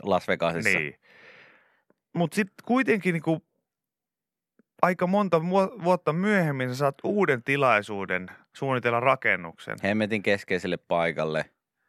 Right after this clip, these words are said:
Speaker 1: hienoon kaupunkiin.
Speaker 2: Mm. Niin mitä jos sä et tekiskään nyt niitä sit, niitä kaarevia peilipintoja?
Speaker 1: Mm.
Speaker 2: Mitä jos mä jättäisin tekemättä ne?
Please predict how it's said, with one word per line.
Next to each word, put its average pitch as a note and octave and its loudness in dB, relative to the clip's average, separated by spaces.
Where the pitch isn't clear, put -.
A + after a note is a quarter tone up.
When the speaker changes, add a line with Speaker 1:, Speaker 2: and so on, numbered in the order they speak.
Speaker 1:
hienoon F#2+ 0
kaupunkiin. D2 0
Speaker 2:
Mm. B2+ -10
Niin F3+ 2
mitä C#4 2
jos D4 2
sä A3+ 6
et A3 2
tekiskään G#3 2
nyt D3 -6
niitä C#3+ 0
sit, B2+ -4
niitä C#3 2
kaarevia B2 4
peilipintoja? F#2+ 0
Speaker 1:
Mm. A3+ 0
Speaker 2:
Mitä C#4 4
jos B3+ 2
mä C4 2
jättäisin B3 -2
tekemättä D#3+ 0
ne? F2 -4